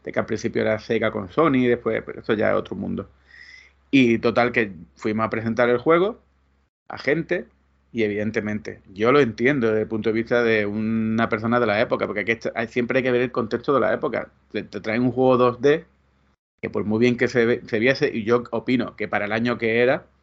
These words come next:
que era el noventa y seis, que cuatro tíos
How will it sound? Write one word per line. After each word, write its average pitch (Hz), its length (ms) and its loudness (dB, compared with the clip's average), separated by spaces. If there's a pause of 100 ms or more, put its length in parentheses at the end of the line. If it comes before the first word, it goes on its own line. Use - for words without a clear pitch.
(220)
que - 60 -4
era 110 100 0
el 113 80 0
noventa 110 320 -2
y 110 40 -2
seis, 113 340 -2 (640)
que 120 180 2
cuatro 123 400 2
tíos 123 680 0